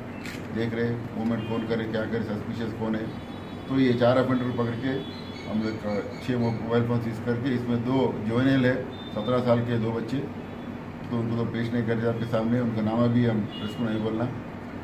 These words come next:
ये मुजाहिद और अंसारी दोनों खुर्शीदा ग्राउंड के है,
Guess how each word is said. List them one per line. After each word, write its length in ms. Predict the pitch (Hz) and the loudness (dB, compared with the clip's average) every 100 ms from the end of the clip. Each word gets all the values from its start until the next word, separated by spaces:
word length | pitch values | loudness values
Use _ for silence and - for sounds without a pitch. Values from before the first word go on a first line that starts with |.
| - - | -8 -6
ये 60 | 104 | -4
मुजाहिद 600 | 107 113 123 131 139 123 | 0 4 6 6 4 6
और 160 | 117 | 4
अंसारी 400 | 107 107 117 107 | 4 2 4 4
दोनों 440 | 104 104 113 107 104 | 2 0 -2 -2 -4
खुर्शीदा 300 | - 117 117 | -2 2 2
ग्राउंड 320 | 110 113 117 | 2 -2 0
के 60 | |
है, 120 | 113 | 2